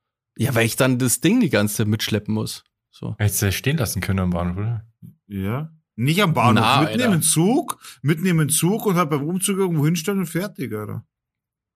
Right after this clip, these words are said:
Speaker 1: Ja, dann muss ich wieder zurück und das, die ganze Zeit den,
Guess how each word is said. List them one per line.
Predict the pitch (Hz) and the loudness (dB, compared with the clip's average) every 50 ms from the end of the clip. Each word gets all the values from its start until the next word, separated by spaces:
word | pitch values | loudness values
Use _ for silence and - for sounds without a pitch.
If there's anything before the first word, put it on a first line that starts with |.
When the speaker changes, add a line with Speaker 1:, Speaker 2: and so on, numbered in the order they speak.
| _ _ | _ _
Speaker 1:
Ja, | - 113 113 113 120 | -2 0 2 2 4
dann | 127 127 | 4 4
muss | 127 135 127 - | 4 2 2 2
ich | 127 | 2
wieder | 123 117 110 | 2 2 0
zurück | - - - - - 156 180 175 170 - - | 0 -4 -6 -2 0 0 0 0 -2 -4 -8
und | - - 123 117 - - | -6 -4 -2 -2 -2 -4
das, | 127 - - - | -4 -4 -6 -8
die | - - 123 | -8 -6 0
ganze | 107 - - - - | 2 2 2 2 0
Zeit | - 131 120 123 - - - | 0 0 0 0 -4 -12 -14
den, | - 156 - - 123 113 113 110 117 113 | -16 -16 -8 -6 -4 -2 -2 -2 -4 -6